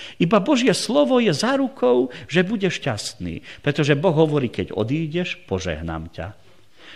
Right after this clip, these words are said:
A on odišiel a bol požehnaný. A keď sa to raz o tom presvedčil, tak bolo jasné, že v tú chvíľu začína proces obrovskej viery pre tohto Abrahama. V Boha,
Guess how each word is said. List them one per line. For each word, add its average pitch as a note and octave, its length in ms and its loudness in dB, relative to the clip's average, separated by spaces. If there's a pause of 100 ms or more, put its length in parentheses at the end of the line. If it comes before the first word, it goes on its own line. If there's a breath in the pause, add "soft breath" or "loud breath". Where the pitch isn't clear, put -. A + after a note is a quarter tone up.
(120)
A - 80 -
on C3+ 80 6
odišiel A3 720 2
a - 80 4
bol F3 400 2
požehnaný. E2 800 -6 (400 loud breath)
A - 80 -8
keď D3+ 160 0
sa E3 160 2
to D#3+ 80 4
raz G#3+ 320 2
o E3+ 80 0
tom A#2 160 0
presvedčil, E3+ 800 -2 (320 loud breath)
tak G#2+ 160 -2
bolo C3+ 160 0
jasné, A#2+ 480 -2
že G#2 160 -6
v - 80 -18
tú G2 80 -6
chvíľu B2 400 -4
začína G#2 400 -4
proces G2 480 -8
obrovskej A2 560 -8
viery F2 480 -8 (480 loud breath)
pre F#2+ 80 0
tohto - 320 -8
Abrahama. E2 720 -6 (320 loud breath)
V G2+ 160 -10
Boha, E3 480 2